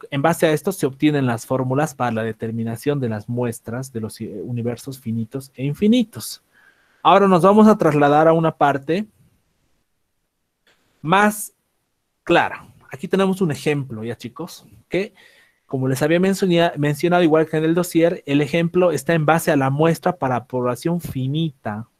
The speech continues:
¿ya? Que es para menos de quinientos mil elementos o personas, ¿ya? Y aquí está la fórmula que se va a utilizar en general, ¿ya? Solo tengan acá en cuenta que nos dice que N, ¿para qué sirve esta fórmula? Básicamente, chicos,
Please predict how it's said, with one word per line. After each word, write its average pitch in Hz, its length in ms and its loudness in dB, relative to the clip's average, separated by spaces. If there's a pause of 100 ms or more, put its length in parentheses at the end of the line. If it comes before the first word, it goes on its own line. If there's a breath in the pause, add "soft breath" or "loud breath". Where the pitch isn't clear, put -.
(140)
¿ya? 139 280 -6
Que 139 160 0
es 151 100 -2
para 131 240 0
menos 139 400 0 (380 soft breath)
de 120 180 -4
quinientos 123 540 -4
mil 127 180 -2
elementos 165 720 -2 (280)
o 120 140 -10
personas, 151 720 -2 (320)
¿ya? 147 180 -8 (460 loud breath)
Y 160 80 2
aquí 165 160 2
está 214 180 4
la 180 100 4
fórmula 170 480 4
que 131 140 -6
se 139 100 -6
va 143 80 2
a 147 40 0
utilizar 135 340 -4
en 127 120 -6
general, 113 560 -6 (460)
¿ya? 202 240 -6 (320 soft breath)
Solo 220 600 0 (200)
tengan 165 380 4
acá 151 520 -4
en 127 140 -8
cuenta 117 540 -8
que 123 140 -8
nos 120 200 -10
dice 160 320 -6
que 135 300 -10
N, 139 200 -6
¿para 165 280 0
qué 254 120 2
sirve 196 300 6
esta 165 220 0
fórmula? 156 500 2
Básicamente, 131 720 -4
chicos, 160 560 -12